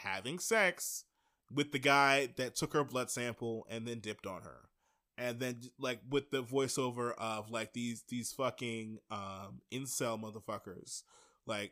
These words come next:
just trying to ruin her character, like, calling her a slut and all this stuff, and releasing footage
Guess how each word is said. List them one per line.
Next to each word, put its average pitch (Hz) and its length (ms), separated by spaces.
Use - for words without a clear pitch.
just - 520
trying 165 220
to 139 60
ruin 135 340
her 139 100
character, 156 640
like, 104 140
calling 131 240
her 117 100
a 90 60
slut 120 420
and 120 140
all 117 120
this 113 160
stuff, 113 500
and 113 200
releasing 147 720
footage 113 640